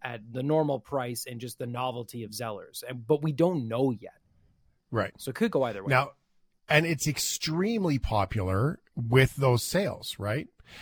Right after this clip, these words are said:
Speaker 2: So here's the thing, is that here's what they've done, and this is what I'm curious about, because the Bay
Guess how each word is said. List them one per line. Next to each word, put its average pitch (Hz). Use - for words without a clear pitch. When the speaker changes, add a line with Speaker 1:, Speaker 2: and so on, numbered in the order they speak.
Speaker 2:
So -
here's 208
the 151
thing, 127
is 127
that 127
here's 190
what 185
they've 131
done, 113
and 98
this 131
is 147
what 139
I'm 117
curious 101
about, 95
because 127
the 131
Bay 175